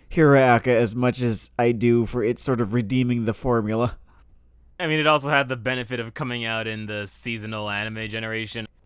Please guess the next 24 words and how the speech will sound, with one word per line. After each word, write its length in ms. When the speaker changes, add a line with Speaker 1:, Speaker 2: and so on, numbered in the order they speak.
Speaker 1:
The 120
seasonal 380
anime 380
does 180
not 200
hurt, 200
yeah. 200
Speaker 2:
If 140
they 160
attempted 420
to 80
be 180
continuous 1080
in 160
the 120
manner 360
that 220
all 260
of 120
its 460
big 260
three 360
ancestors 580
were. 300